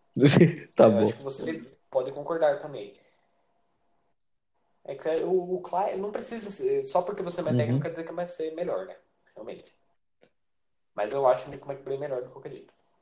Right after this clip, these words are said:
Speaker 2: Sem discussão. Depois a gente discute isso.
Speaker 1: É.
Speaker 2: E, assim,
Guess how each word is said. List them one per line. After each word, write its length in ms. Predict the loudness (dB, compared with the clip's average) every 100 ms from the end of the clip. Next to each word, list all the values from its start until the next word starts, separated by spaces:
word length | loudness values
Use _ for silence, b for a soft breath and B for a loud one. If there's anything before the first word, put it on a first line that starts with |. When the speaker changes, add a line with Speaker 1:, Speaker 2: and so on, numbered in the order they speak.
| _ _
Speaker 2:
Sem 180 | -4 -2
discussão. 480 | 0 0 0 -6 -10 _ _ _ _ _ _ _ _ _
Depois 320 | -8 -4 -2 -4
a 60 |
gente 140 | -4 -10
discute 420 | -14 -20 -20 -18
isso. 180 | -18 -2 4
Speaker 1:
É. 320 | 4 2 -8 _ _ _ _ -14 -12 -12 -20 _ _ _ _ _ _ _ _ _ _ _ _
Speaker 2:
E, 320 | -16 -16 -16 -20 -18
assim, 120 | -18